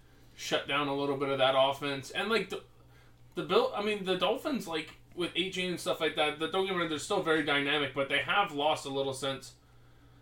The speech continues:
I mean, like, they played the Eagles last week, and that e-, the,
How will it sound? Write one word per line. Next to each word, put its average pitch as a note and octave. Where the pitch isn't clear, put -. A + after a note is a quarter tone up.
I D#3
mean, E3+
like, D#3+
they D#3+
played F3+
the D3+
Eagles D#3+
last C#3+
week, C#3
and C#3
that D3
e-, D#3
the, C#3+